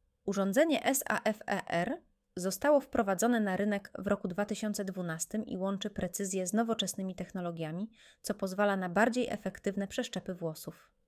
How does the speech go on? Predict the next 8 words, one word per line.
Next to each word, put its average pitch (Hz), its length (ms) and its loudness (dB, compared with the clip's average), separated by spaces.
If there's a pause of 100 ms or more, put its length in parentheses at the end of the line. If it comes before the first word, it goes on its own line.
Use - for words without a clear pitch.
(800)
Kolejny 269 440 6
etap 226 400 0
to 190 380 0 (240)
wszczepianie 247 800 0
unitów 208 420 -2
w 190 120 -10
okolicę 185 560 -2
biorczą. 165 520 -4